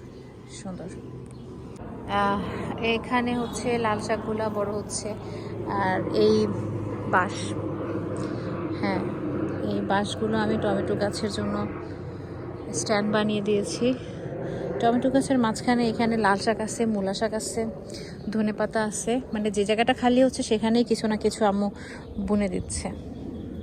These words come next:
যে লাল শাকগুলো বড় হচ্ছে, একটু জুম করি, এই যে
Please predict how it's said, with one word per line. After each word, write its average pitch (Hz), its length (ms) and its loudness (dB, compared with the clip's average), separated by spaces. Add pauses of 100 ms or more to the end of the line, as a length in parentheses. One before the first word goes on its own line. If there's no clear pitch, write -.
(720)
যে 220 160 -6
লাল 208 180 -2
শাকগুলো 220 300 -4 (100)
বড় 202 200 -2
হচ্ছে, - 280 -12 (140)
একটু - 140 -6 (100)
জুম 220 120 -6 (100)
করি, 214 160 -6 (560)
এই 196 120 -12
যে 247 80 -6